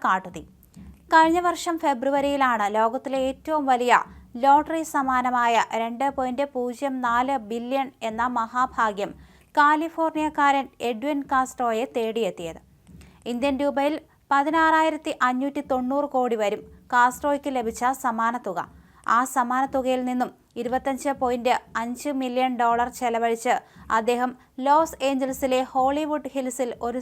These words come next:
സ്ഥലവും വാങ്ങി. ഒരു ആഡംബര മന്ദിരം പണിതുയർത്തി. മാലിബു ഗേറ്റ്വേ എന്ന കൊട്ടാര സാദൃശ്യമായ ആ മണിമാളിക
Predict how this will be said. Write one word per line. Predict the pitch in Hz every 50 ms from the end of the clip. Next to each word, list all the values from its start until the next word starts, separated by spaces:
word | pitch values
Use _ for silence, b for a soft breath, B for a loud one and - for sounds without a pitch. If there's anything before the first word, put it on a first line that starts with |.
| - -
സ്ഥലവും | _ 254 233 233 240 240 254 254 240 220
വാങ്ങി. | 196 185 185 180 - - - b b b b b b b b b
ഒരു | - 285 302 339 294 - 269 269 269
ആഡംബര | 285 285 320 311 320 320 302 262 262
മന്ദിരം | 254 240 226 233 220 196 - - _ - - -
പണിതുയർത്തി. | 233 233 226 240 226 233 208 185 175 180 - - - - _ b b b b b b b b 254 254
മാലിബു | 285 294 320 320 349 294 285 359 359 294 269
ഗേറ്റ്വേ | 311 311 302 254 269 302 302 302 - -
എന്ന | 269 262 269 269 262 -
കൊട്ടാര | 269 254 254 - 285 285 294 294 294 294
സാദൃശ്യമായ | 294 269 262 254 262 262 - - 285 254 262 254 254 254 247 - - - 233
ആ | 240 247 240 240
മണിമാളിക | 233 233 247 247 247 240 233 226 220